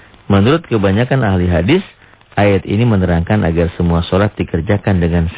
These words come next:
sebaik-baiknya. Intinya itu. Coba saya lihat ya. Ini tafsiran dari, eh, salat Suratul Al-Baqarah ini.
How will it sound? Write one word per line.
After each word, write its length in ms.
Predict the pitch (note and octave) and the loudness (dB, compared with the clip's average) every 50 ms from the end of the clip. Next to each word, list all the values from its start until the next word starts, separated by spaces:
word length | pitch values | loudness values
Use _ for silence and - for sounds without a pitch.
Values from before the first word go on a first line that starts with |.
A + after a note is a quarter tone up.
| - - | -6 0
sebaik-baiknya. 1300 | A#2+ B2 C3 D3 D3+ D#3 D#3 D#3+ D#3+ D#3+ D#3 C#3 G#2+ F#2 E2 D2+ D2 - - - C2+ B1+ B1 C2 - - | 2 2 2 2 2 2 0 0 0 -2 -2 -2 -2 0 0 -2 -4 -6 -8 -6 -6 -6 -6 -6 -8 -8
Intinya 400 | - C2+ D2 D2 - D#2 D2+ E2+ | -6 -6 -6 -4 -4 -2 -2 -2
itu. 400 | - - C2 - - - - D2 - - - - - - - - - - - - - - - - | -2 -2 -4 -6 -8 -12 -14 -14 -14 -16 -20 -20 -20 -20 -20 -20 -20 -20 -20 -20 -20 -20 -12 -8
Coba 240 | - D2+ C#2+ D2+ D2+ | -4 -2 -2 -2 -2
saya 240 | D2 D2 D2 C#2+ C#2 | -2 -2 -2 0 0
lihat 240 | D2 D2 - - | -2 -2 -4 -2
ya. 160 | - E2 E2+ - - - - - - - - - | -2 -4 -4 -4 -6 -12 -20 -20 -20 -16 -10 -6
Ini 160 | D#2+ D#2 D#2+ | -4 -2 -2
tafsiran 960 | D2+ - E2 E2 - - - F2+ F2+ F2 F#2 G2 G2+ G2 G2+ G#2 G#2 G2+ F2+ | -2 -2 -2 -4 -4 -4 -4 -2 0 0 2 2 0 0 0 0 0 0 0
dari, 880 | F2 E2 E2 E2 E2 D#2+ F2 F2+ F2+ F2+ F2 F2 F2 F2 F2+ F2 E2+ - - - _ - | 0 0 0 0 0 0 -2 -2 0 0 0 0 -2 -2 -2 -2 -2 -4 -6 -12 _ -10
eh, 320 | - C#2+ C#2 C#2 C#2 C#2 - - - - - - - - - - - - - - - - - | -6 -4 -2 -2 -2 -4 -6 -10 -16 -20 -20 -20 -20 -20 -20 -20 -20 -20 -20 -20 -20 -14 -6
salat 320 | - F#2 F2+ E2+ E2 - - - - | -2 -2 0 0 0 -2 -6 -14 -12
Suratul 400 | - - F#2 F#2 E2+ - F2+ D#2+ | -6 -2 -2 -2 0 -2 -2 -2
Al-Baqarah 400 | D#2+ D#2 D#2 D#2 D2+ - E2+ E2 | 0 0 -2 -2 -4 -4 -4 -4
ini. 220 | D2+ - C2 C#2+ | -2 -2 -4 -4